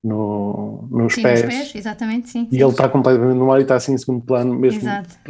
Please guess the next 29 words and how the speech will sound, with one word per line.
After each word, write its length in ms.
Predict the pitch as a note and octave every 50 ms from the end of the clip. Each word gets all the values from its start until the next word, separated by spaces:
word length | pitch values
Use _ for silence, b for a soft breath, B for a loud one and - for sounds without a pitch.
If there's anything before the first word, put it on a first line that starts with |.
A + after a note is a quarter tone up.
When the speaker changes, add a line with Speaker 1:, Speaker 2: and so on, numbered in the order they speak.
| D3 D3+
Speaker 2:
sim, 200 | - A3+ A3+ A3+
sim. 200 | - - - A#3+
Speaker 1:
hum, 500 | B2+ B2 B2 B2 A#2+ A#2+ A#2+ - - D#3
a 40 | C#3
fazer 180 | - C#3 C3
uma 100 | C3+ C3+
composição. 500 | A#2+ C3+ B2 C#3 C#3 - - D#3 B2 A#2+ b b b b b b b b _ _ _ _ _ _ _ _ _ -
E 80 | C#3+ C#3+
é 80 | C#3+
tipo, 260 | C#3 D#3+ D3+ D3+ -
é 60 | D3+ C#3+
uma 100 | D3 C#3+
daquelas 240 | C#3 - D3 C#3
fotografias 340 | - - D3 C3 C3 D#3+ C#3+ -
que 60 | D3+
é 40 | C#3+
uma 160 | C#3 C#3 C#3
no 100 | C3+ C3+
milhão 440 | C3+ C#3 D3+ D#3 C#3 A#2+ A2+ A2+ G#2+ - -
e 240 | B2 B2+ A#2 A2+ G#2+ - _ _ _ _ _ _ _
acho 140 | - B2+ -
que 60 | C#3
é 20 | C3
uma 80 | C3
das 100 | B2+ A#2+
minhas 200 | B2 B2+ B2 A#2+
fotografias 460 | - C3 B2+ A2+ G2+ - C3+ B2+ B2+
preferidas 600 | B2+ B2 - - - C3 C3+ C3+ A#2+ A#2+ A2 G#2
atualmente. 560 | A2+ A2+ - A2+ A2 A#2+ C3 B2 A#2+ A#2 A#2+